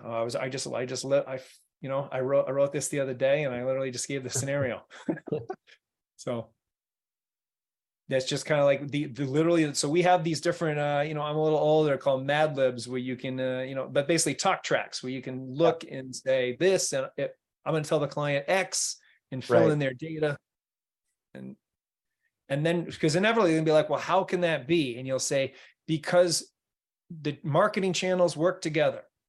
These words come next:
Speaker 1: and you sent a great email or S M S or offer that led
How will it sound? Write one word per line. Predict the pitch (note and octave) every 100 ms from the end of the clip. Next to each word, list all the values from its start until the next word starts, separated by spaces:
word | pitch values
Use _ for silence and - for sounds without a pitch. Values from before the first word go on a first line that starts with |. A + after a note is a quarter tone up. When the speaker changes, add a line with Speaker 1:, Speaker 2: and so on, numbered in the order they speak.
| _ _ -
Speaker 1:
and | C#3 C#3+
you |
sent | - F#3+ E3+
a | C3
great | C3+ F3+ G#3 G#3
email | G#3+ G3+ G3+ G3
or | -
S | E3+ F#3+ -
M | F3+
S | F3+ F3+ -
or | A2 - -
offer | D3+ F3 F3 C#3+ C#3 C3+ _ _ -
that | C#3+ C#3+ C#3
led | D3 E3 E3+ E3 D3